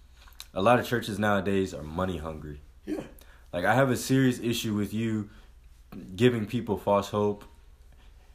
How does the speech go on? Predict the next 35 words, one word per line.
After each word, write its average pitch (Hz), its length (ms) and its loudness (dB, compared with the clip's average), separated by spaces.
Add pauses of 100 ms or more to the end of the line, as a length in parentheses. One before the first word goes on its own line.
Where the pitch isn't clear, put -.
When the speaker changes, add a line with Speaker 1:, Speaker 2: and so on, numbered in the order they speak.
(180)
Speaker 1:
at 90 160 -4
the - 80 -10
altar 101 440 2
of 95 60 0
the 92 80 -6
church, 87 540 -4 (1120)
and 95 140 -4
you 95 80 -2
see 127 180 0
people 120 280 0
out 95 220 4
here 95 120 -2
struggling, 87 680 -2 (100)
and 85 120 -8
the 82 40 -4
money 107 260 2
you 104 160 -2
get 104 360 -2
in 87 400 -6
offering 95 440 0
plates, 82 500 -6 (720)
you 101 160 -4
put 113 180 0
into 92 220 -2
your 85 180 0
own 85 180 -4
pockets. 76 480 -4
Like, - 220 -8 (540)
there 107 120 0
was 107 100 0
a 87 80 -4
church 110 380 -2
I 90 120 -2
went 95 280 -4
to, 82 300 -6